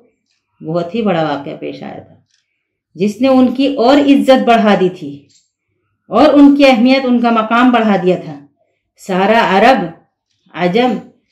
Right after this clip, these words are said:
सब इसका एतराफ़ करते थे, और जो सूरह कुरैश में जो एहसान लिखा हुआ है वो एहसान और बढ़ गया था।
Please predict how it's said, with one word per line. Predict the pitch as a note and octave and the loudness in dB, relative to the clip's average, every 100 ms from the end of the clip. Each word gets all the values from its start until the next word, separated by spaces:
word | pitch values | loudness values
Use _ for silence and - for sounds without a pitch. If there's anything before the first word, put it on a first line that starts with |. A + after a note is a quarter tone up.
| _ _ _ | _ _ _
सब | - A3 | -4 -2
इसका | B3 - G#3 | -2 -4 -4
एतराफ़ | F3+ E3 D#3+ D#3+ E3 | -4 -4 -4 -4 -8
करते | D#3 D3+ C#3+ | -10 -8 -12
थे, | C#3+ - _ _ _ _ | -14 -20 _ _ _ _
और | D#3 C#3+ | -10 -8
जो | F3 G3+ - - | -4 -4 -4 -12
सूरह | E3+ E3+ | -6 -6
कुरैश | F3 E3+ A3 B3 | -4 -2 0 2
में | A#3 | 2
जो | G#3+ | 2
एहसान | G#3 - - F#3+ A3 G#3+ - | 2 0 -6 -4 -4 -6 -8
लिखा | G3 - C4 | -8 -6 -4
हुआ | C4+ A#3+ | 0 0
है | F#3+ - - _ _ _ - | -2 -6 -12 _ _ _ -12
वो | D3+ | -10
एहसान | D3+ - E3 F3+ - F3 | -10 -8 -8 -6 -8 -6
और | A3+ | -4
बढ़ | F#3+ - | -4 -6
गया | - - | -10 -18
था। | - | -20